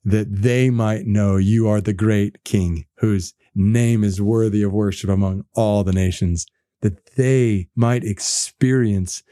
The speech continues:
the joy of being a living sacrifice, holy and acceptable to you. Oh God, even as we pray that for them, we say to you, we are so thankful that our lives are on the altar before you.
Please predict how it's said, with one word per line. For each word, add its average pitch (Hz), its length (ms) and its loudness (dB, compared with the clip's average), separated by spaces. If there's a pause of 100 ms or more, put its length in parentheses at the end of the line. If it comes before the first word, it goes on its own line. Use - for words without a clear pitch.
(120)
the 104 200 0
joy 101 720 0 (200)
of 98 240 0
being 110 280 2
a 98 80 0
living 101 560 2
sacrifice, 90 880 -2
holy 104 520 -2
and 90 100 -4
acceptable 95 760 -4
to - 120 -2
you. 90 320 -2 (200)
Oh 101 140 2
God, 92 260 0
even 104 180 2
as 92 120 0
we 98 80 2
pray 113 360 -2
that 104 220 0
for 98 100 -2
them, 92 320 0
we 104 120 0
say 107 680 0
to - 160 -2
you, 95 320 0 (400)
we 104 560 0 (180)
are 98 140 0
so - 380 -2
thankful 90 600 -2
that 104 120 -2
our 104 240 2
lives 95 400 0
are 92 80 2
on 90 120 2
the 90 100 0
altar 92 320 0
before 90 400 -2
you. 85 360 0